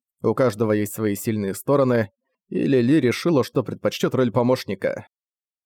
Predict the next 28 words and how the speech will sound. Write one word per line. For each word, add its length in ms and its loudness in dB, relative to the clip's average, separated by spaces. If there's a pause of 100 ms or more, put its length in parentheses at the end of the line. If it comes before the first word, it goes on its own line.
(140)
«Поздравляю, 600 2
Лили-сан! 600 2 (360)
Это 240 0
великолепно!» 960 2 (460)
«Если 520 2
буду 260 2
мешкать, 460 2
похоже, 400 4
и 40 4
малютка 340 2
Лил 180 6
меня 240 4
обгонит!» 560 0 (480)
Лили 380 -2
получила 560 0
свою 260 0
порцию 380 -2
похвалы 420 0
от 140 0
Микото, 420 0
Харухима 540 2
и 60 4
Вельфа. 560 0 (520)
«Я 240 2
так 260 0
рада! 400 2 (300)
Очень 320 2
сильно! 480 2